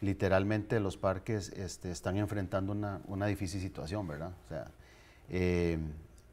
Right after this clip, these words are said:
pocos funcionarios para grandes extensiones de terreno, con múltiples actividades por hacer, ¿verdad? Muchos programas que atender.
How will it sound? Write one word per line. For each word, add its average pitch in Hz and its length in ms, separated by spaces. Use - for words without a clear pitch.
pocos 120 300
funcionarios 117 680
para 92 380
grandes 113 420
extensiones 104 560
de 104 80
terreno, 107 480
con 107 180
múltiples 139 720
actividades 90 560
por 90 180
hacer, 82 280
¿verdad? 87 360
Muchos 127 440
programas 104 540
que 107 80
atender. 78 460